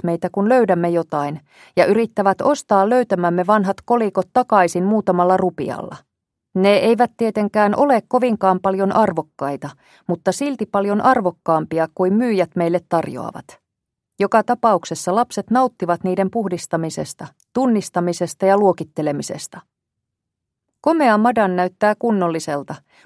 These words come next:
mutta en silti halua ottaa riskiä, että pilaisin lasten päivän.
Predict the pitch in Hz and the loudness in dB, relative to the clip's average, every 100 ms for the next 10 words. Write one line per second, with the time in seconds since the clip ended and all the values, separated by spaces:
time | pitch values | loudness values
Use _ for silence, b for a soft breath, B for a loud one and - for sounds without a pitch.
0 | - 185 - 185 185 302 262 190 202 190 | -6 -2 2 2 2 -6 -6 -4 -2 0
1 | 185 175 - 196 196 254 - - 151 135 | 0 0 0 0 0 -2 -8 -8 -6 -6
2 | - - 269 262 196 175 185 196 170 - | -8 -10 -2 2 2 2 0 -2 -2 -6
3 | 160 160 143 113 - | -4 -4 -4 -8 -18